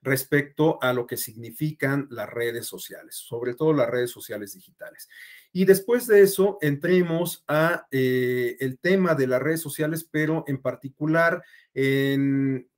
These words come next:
en términos de comunicación política. Finalmente, este diplomado está enfocado en uno de los aspectos de la comunicación política, que es la comunicación electoral,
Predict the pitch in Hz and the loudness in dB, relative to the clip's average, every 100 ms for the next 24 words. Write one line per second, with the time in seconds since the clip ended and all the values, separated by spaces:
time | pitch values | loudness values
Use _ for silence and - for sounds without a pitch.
0 | _ _ _ - 131 127 127 127 123 123 | _ _ _ -6 -4 -2 -2 -4 -4 -6
1 | 120 165 180 175 156 127 120 117 113 110 | 2 4 4 2 0 -2 -6 -10 -10 -8
2 | 117 - 139 135 135 156 - - - 104 | -8 -6 -2 -2 -2 -6 -8 -16 -14 -14
3 | - 135 139 147 147 147 147 143 143 135 | -8 -2 0 2 2 2 0 0 -2 -4
4 | 127 123 127 139 135 139 131 127 - 131 | -4 -6 -4 -2 -4 -4 -8 -8 -2 -2
5 | 127 127 147 135 113 104 - - 175 165 | 0 0 0 0 -2 -6 -12 -8 -6 -6
6 | 117 104 104 - 104 101 98 98 113 - | -8 -8 -14 -14 -18 -16 -14 -14 -14 -10
7 | 131 156 151 110 117 110 117 107 - - | -8 -6 -8 -8 -10 -8 -4 -4 -6 -20
8 | _ - 117 113 - 117 135 131 139 139 | _ -16 -14 -14 -10 -6 -2 2 0 2
9 | 175 165 190 | 4 6 4